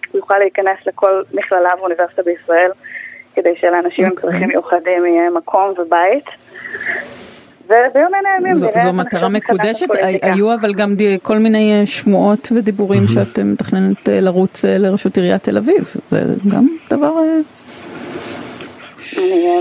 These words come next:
Speaker 1: אה,
Speaker 2: שאת
Speaker 1: מקבלת
Speaker 2: שוקלת
Speaker 1: את
Speaker 2: אותו?
Speaker 1: השמועות האלה בדיוק כמוך.
Speaker 3: אה, כן? אבל
Speaker 2: אין,
Speaker 3: יש
Speaker 2: זה
Speaker 3: בהם משהו?
Speaker 2: מופרך, לא היה
Speaker 3: יש,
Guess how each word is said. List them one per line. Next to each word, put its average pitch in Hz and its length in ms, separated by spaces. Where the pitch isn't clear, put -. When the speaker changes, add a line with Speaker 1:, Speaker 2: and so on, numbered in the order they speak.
Speaker 1:
אה, - 60
Speaker 2:
שאת - 120
Speaker 1:
מקבלת 226 140
Speaker 2:
שוקלת 254 280
Speaker 1:
את 285 60
Speaker 2:
אותו? - 160
Speaker 1:
השמועות 247 440
האלה 233 200
בדיוק 190 300
כמוך. 185 240
Speaker 3:
אה, 123 140
כן? 139 300
אבל 127 240
Speaker 2:
אין, 220 160
Speaker 3:
יש 226 140
Speaker 2:
זה 180 80
Speaker 3:
בהם - 200
משהו? 311 280
Speaker 2:
מופרך, 294 240
לא 214 80
היה 208 140
Speaker 3:
יש, 170 60